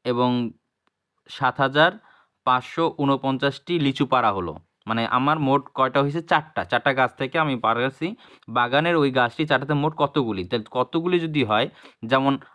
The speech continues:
আমার হাতে আছে এই একটা কলম বা এই একটা লিচু মনে করো একটা গাছ থেকে, এই আর একটা নিলাম, তাহলে দুইটা আমাকে মিলাইতে হলে যোগ করতে হবে।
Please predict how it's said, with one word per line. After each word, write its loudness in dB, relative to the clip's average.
আমার 0
হাতে -2
আছে 0
এই 2
একটা 0
কলম 0
বা 2
এই 0
একটা -2
লিচু -4
মনে -2
করো -2
একটা -4
গাছ 0
থেকে, -6
এই 0
আর 2
একটা -6
নিলাম, -2
তাহলে -4
দুইটা -4
আমাকে -2
মিলাইতে 2
হলে -2
যোগ 2
করতে -2
হবে। -6